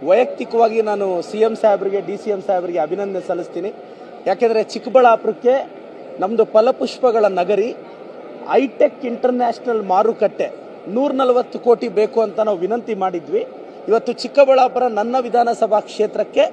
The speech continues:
ನೂರ ನಲವತ್ತು ಕೋಟಿ ವೆಚ್ಚದ ಹೈಟೆಕ್ ಇಂಟರ್‌ನ್ಯಾಷನಲ್ ಮಾರುಕಟ್ಟೆ ಅನೌನ್ಸ್ ಮಾಡಿದ್ದಾರೆ. ಇದೊಂದು. ಮತ್ತು ನನ್ನ ವಿಧಾನಸಭಾ ಕ್ಷೇತ್ರದಲ್ಲಿ ನನಗೆ ಚಿಕ್ಕಬಳ್ಳಾಪುರ ತಾಲೂಕು, ಮಂಚೇನಹಳ್ಳಿ ತಾಲೂಕು ಅಂತ ಎರಡು ಬರುತ್ತೆ. So ಮಂಚೇನಹಳ್ಳಿ ತಾಲೂಕಲ್ಲಿ ಪ್ರಜಾಸೌಧ ಕಟ್ತೀವಿ ಅಂತ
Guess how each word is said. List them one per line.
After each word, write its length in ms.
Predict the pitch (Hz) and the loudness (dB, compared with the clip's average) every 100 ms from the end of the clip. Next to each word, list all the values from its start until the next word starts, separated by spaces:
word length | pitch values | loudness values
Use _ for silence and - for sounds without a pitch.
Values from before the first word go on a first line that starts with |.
| - - - - 175 | -4 -16 -18 -16 -6
ನೂರ 280 | 214 285 285 | -2 4 4
ನಲವತ್ತು 500 | 254 247 240 285 240 | 4 2 2 0 -8
ಕೋಟಿ 420 | - 240 262 277 | 2 2 4 -2
ವೆಚ್ಚದ 360 | 196 - 220 165 - - - - - 151 | -4 -2 -2 -2 -4 -12 -18 -18 -10 -4
ಹೈಟೆಕ್ 400 | 220 277 277 247 | 2 2 2 -2
ಇಂಟರ್‌ನ್ಯಾಷನಲ್ 600 | 220 240 240 220 - 214 | -4 -4 -4 -4 -4 -2
ಮಾರುಕಟ್ಟೆ 480 | 190 202 202 196 233 | 0 -2 -4 -2 0
ಅನೌನ್ಸ್ 400 | 196 214 202 208 | 0 -2 -6 -6
ಮಾಡಿದ್ದಾರೆ. 400 | 175 175 156 151 | -4 -4 -4 -6
ಇದೊಂದು. 680 | 175 190 151 202 - - - - - - | -4 -4 -2 -4 -4 -12 -20 -20 -18 -8
ಮತ್ತು 320 | 190 214 294 254 | -6 4 6 6
ನನ್ನ 260 | 233 269 262 | 2 0 0
ವಿಧಾನಸಭಾ 640 | 254 277 285 277 262 269 | 4 4 4 2 2 0
ಕ್ಷೇತ್ರದಲ್ಲಿ 680 | - 254 254 254 247 247 | 2 2 2 2 0 0
ನನಗೆ 280 | 262 233 220 | -2 0 -2
ಚಿಕ್ಕಬಳ್ಳಾಪುರ 640 | - 226 - 269 269 - 262 | -2 -4 6 6 6 4 2
ತಾಲೂಕು, 440 | 277 240 233 285 | 4 4 2 0
ಮಂಚೇನಹಳ್ಳಿ 560 | 233 214 - 233 226 220 | -2 -2 0 2 0 0
ತಾಲೂಕು 400 | 208 208 196 208 | 2 0 -2 -4
ಅಂತ 120 | - | -2
ಎರಡು 280 | 165 208 233 | 0 2 4
ಬರುತ್ತೆ. 520 | 196 175 - 175 - - - - - - | 2 -2 -2 -2 -2 -10 -16 -16 -16 2
So 120 | 247 | 4
ಮಂಚೇನಹಳ್ಳಿ 640 | 208 233 - 302 294 285 262 | 4 0 6 6 6 2 2
ತಾಲೂಕಲ್ಲಿ 560 | 262 240 240 240 247 | 4 4 4 0 -4
ಪ್ರಜಾಸೌಧ 680 | - - 208 277 302 277 254 | 0 0 2 2 2 2 2
ಕಟ್ತೀವಿ 640 | 247 - 226 202 247 233 226 | 0 0 -4 -4 -8 -2 -2
ಅಂತ 200 | 214 | 0